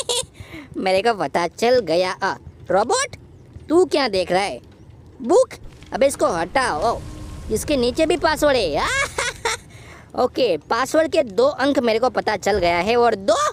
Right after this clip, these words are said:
मैं छठा लगाऊंगा। या, मेरे को पता है यार, और password तो मेरे को मिलेगा नहीं, तो दो तो मेरे को पता है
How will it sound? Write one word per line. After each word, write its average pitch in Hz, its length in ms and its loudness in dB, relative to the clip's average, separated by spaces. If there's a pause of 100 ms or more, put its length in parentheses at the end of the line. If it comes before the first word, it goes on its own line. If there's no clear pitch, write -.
(580)
मैं 233 100 -2
छठा 214 320 -4
लगाऊंगा। 151 520 0 (220)
या, 285 80 2 (680)
मेरे 208 200 2
को 220 100 2
पता 185 240 -2
है 185 140 2
यार, 175 160 0
और 196 260 0
password 220 360 0
तो 233 80 2
मेरे 196 200 2
को 214 80 2
मिलेगा 175 360 0
नहीं, 165 240 -4 (340)
तो 180 80 4
दो 185 240 2
तो 277 100 2
मेरे 254 180 0
को 254 100 2
पता 226 260 -2
है 220 240 -2